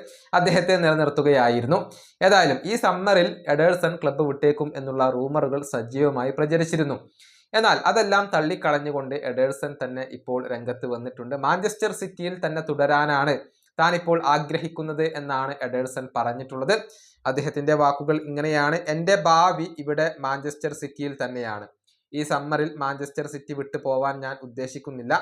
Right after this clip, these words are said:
എൻ്റെ എല്ലാ ശ്രദ്ധയും ഇവിടെ തന്നെയാണ്. പ്രീമിയർ ലീഗിൽ നന്നായി കളിക്കണം, കിരീടം തിരിച്ചു പിടിക്കണം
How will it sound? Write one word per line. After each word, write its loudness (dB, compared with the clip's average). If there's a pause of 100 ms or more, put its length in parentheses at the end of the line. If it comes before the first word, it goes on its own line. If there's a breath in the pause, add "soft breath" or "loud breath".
(440)
എൻ്റെ -2
എല്ലാ 0
ശ്രദ്ധയും -4
ഇവിടെ -4
തന്നെയാണ്. -2 (400 soft breath)
പ്രീമിയർ -2
ലീഗിൽ -4
നന്നായി -2
കളിക്കണം, -2
കിരീടം -6
തിരിച്ചു -10
പിടിക്കണം -6